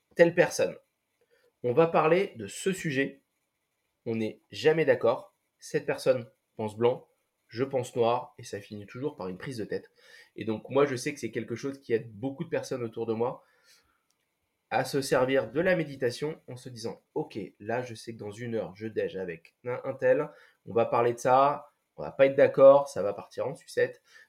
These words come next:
Donc, l'idée, c'est de se dire, je peux rien y faire. Je vais pas réussir à le convaincre de penser comme moi je pense.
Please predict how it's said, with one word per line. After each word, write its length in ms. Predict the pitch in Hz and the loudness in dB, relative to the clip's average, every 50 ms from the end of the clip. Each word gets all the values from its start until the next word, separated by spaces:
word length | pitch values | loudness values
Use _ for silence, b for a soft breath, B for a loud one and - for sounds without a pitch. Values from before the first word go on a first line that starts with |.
| b | b
Donc, 240 | - 117 110 110 - - | -4 -4 -4 -4 -4 -8
l'idée, 260 | 127 131 131 139 156 | -8 -6 -4 -2 -4
c'est 140 | 165 - 139 | -4 -4 -6
de 80 | 135 - | -8 -8
se 80 | 135 | -8
dire, 200 | 120 120 135 135 - - _ _ _ _ _ _ _ _ _ _ _ _ _ _ _ _ _ _ _ - - | -4 -4 -4 -6 -6 -12 _ _ _ _ _ _ _ _ _ _ _ _ _ _ _ _ _ _ _ -20 -18
je 140 | - - - | -16 -16 -8
peux 80 | - 127 | -6 -4
rien 180 | 113 120 123 | -2 -2 -2
y 80 | 127 117 | -2 -4
faire. 300 | 110 131 113 - - - _ b b b b b b b b b b b b b _ _ _ _ | 0 0 0 0 -2 -6 _ b b b b b b b b b b b b b _ _ _ _
Je 140 | - 107 113 | -14 -6 -6
vais 80 | 117 92 | -4 0
pas 120 | 135 123 | 0 0
réussir 340 | 120 131 123 - - 151 117 | 0 0 -2 0 0 2 2
à 60 | 113 | 2
le 80 | 113 120 | 0 0
convaincre 500 | - 139 135 127 139 139 139 - - - | -2 -2 2 4 4 4 4 0 -6 -8
de 100 | 127 131 | -6 -6
penser 380 | - 120 120 117 - 143 139 | -4 -4 -6 -4 -4 -6 -6
comme 160 | 139 127 110 110 | -4 -4 -4 0
moi 160 | 117 117 110 | 0 0 0
je 100 | 107 110 | 0 -2
pense. 480 | - - 127 151 170 - - - _ | 0 2 2 2 2 -4 -12 -20 _